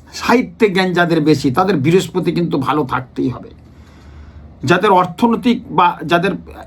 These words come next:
ই-, ইকোনমিক্সে জ্ঞান বেশি, তাদের শুক্র ভালো থাকতেই হবে। যাদের একটু বিজ্ঞানী, যারা একটু অকাল সায়েন্স নিয়ে ব্যবসা, মানে, আহ, ব্যবসা বা অকাল সায়েন্স নিয়ে পড়াশোনা করছে, অকাল সায়েন্সে তাদের একটা বিশাল দক্ষতা,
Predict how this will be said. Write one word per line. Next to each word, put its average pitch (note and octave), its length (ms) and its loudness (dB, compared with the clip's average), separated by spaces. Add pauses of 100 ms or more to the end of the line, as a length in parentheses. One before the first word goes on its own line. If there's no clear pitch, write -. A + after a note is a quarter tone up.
(180)
ই-, G#3+ 120 -8 (180)
ইকোনমিক্সে A#3+ 640 2
জ্ঞান F3 260 2
বেশি, D3+ 220 2
তাদের G3 220 -2
শুক্র - 460 0
ভালো F#3 240 0
থাকতেই F3 460 -2
হবে। A#2 240 -8 (1500)
যাদের F#3+ 280 4
একটু A3 360 4 (640)
বিজ্ঞানী, G#3 800 0 (840)
যারা F#3 220 4
একটু G3+ 360 0
অকাল A#3+ 340 0
সায়েন্স A3+ 380 0
নিয়ে G#3+ 120 0
ব্যবসা, F#3 440 0
মানে, F3+ 200 2
আহ, E3 100 -2 (720)
ব্যবসা E3+ 440 0
বা F3 140 2
অকাল F3 320 -2
সায়েন্স F3 300 2
নিয়ে F3 140 2
পড়াশোনা E3+ 380 2
করছে, E3+ 280 -2
অকাল G3 360 0
সায়েন্সে F#3 380 -2
তাদের D#3+ 300 -2
একটা D3+ 180 -2
বিশাল D3 360 0
দক্ষতা, D#3+ 560 0